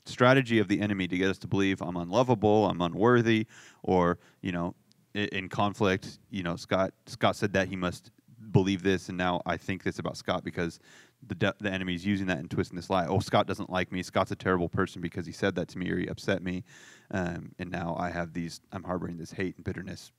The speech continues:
because the enemy's just using this lie, speaking, and I'm listening to that voice." And I, I totally believe that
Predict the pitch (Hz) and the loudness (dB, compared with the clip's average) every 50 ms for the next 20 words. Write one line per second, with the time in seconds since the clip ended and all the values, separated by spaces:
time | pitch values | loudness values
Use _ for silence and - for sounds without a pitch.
0 | _ - 90 - - 90 85 80 90 92 90 90 87 - - 92 - - 101 95 | _ -12 -10 -8 -8 -8 -8 -8 -8 -8 -8 -10 -10 -10 -10 -12 -10 -8 -6 -6
1 | 95 87 90 90 87 87 87 - 87 95 101 104 98 90 92 98 - - - - | -6 -6 -6 -8 -8 -8 -8 -4 0 2 4 4 4 2 0 -2 -4 -8 -18 -20
2 | _ _ _ - - - - - 107 107 - 104 98 92 90 90 90 90 90 85 | _ _ _ -20 -20 -2 0 0 0 0 0 -2 -2 0 0 -2 -2 -2 -6 -6
3 | - 101 90 85 85 80 - - - 101 101 92 78 98 - - - _ _ _ | -6 -8 -8 -6 -8 -8 -8 -8 -4 0 0 0 0 -2 -6 -12 -20 _ _ _
4 | _ - 92 87 87 85 82 78 - - 87 87 - _ - 110 92 85 82 87 | _ -12 -10 -8 -6 -8 -8 -10 -10 -12 -12 -12 -12 _ -4 -2 -2 -2 -2 -6
5 | - 90 87 - - - _ - - | -8 -8 -8 -8 -10 -10 _ -12 -12